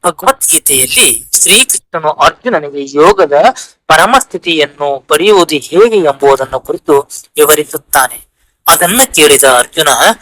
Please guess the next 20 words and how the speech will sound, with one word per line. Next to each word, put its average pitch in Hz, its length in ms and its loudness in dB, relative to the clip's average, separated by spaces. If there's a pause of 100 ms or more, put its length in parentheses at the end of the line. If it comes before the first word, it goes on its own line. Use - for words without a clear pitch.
(320)
ತುಂಬಾ 226 360 0
ವ್ಯಥಿತನಾಗಿ 156 680 0
ಹೇಳುತ್ತಾನೆ, 139 720 -4 (1000)
"ಹೇ 226 260 4
ಮಧುಸೂದನ, 156 540 -2 (680)
ನೀನು 190 500 2
ಸಮಸ್ತವನ್ನ 214 840 2
ಸಾಧಿಸುವ 185 720 2
ಯೋಗವನ್ನ 185 720 2
ಕುರಿತು 180 420 -2
ಹೇಳಿದೆ, 151 560 0 (440)
ಆದರೆ 156 420 4
ಮನಸ್ಸಿನ 170 580 0 (480)
ಕಾರಣದಿಂದ 175 640 0 (320)
ನಾನು 185 260 2
ಅದನ್ನು 165 460 -4
ಒಂದು 156 260 -6
ಸ್ಥಿರತೆಯ 208 600 0
ನೆಲೆಗೆ 165 380 0
ತಂದುಕೊಳ್ಳದವನಾಗಿದ್ದೇನೆ. 175 1700 0